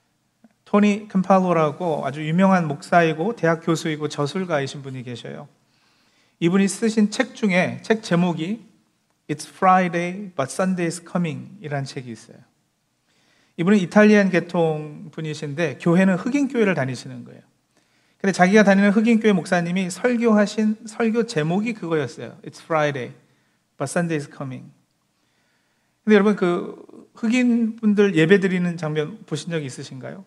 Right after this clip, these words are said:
아니면 참여해 보신 적 있으세요? 그분들 그 특유의 열정과 영성으로, 아, 이 목사님이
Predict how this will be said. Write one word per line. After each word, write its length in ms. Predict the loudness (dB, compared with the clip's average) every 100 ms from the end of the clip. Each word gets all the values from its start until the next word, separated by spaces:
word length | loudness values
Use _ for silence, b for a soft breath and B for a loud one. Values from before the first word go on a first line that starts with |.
| _ _ -10
아니면 220 | -8 -6
참여해 420 | 0 4 6 4
보신 280 | 2 -6 -8
적 80 | -10
있으세요? 480 | -12 -18 -18 -20 -20 _ _ _ _ _ _ _ _ _
그분들 380 | 2 4 4 4
그 180 | 0
특유의 360 | -2 -2 0 4
열정과 720 | 4 4 -2 -4 -2 -2 0
영성으로, 840 | 0 -2 0 -2 -2 -4 -8 -14 _ _ _ _ _ _ _ _ _ _ _ _ _ _
아, 120 | -20 -20 _ -4
이 100 | -2
목사님이 840 | 0 0 0 0 -4 -6 -8 -16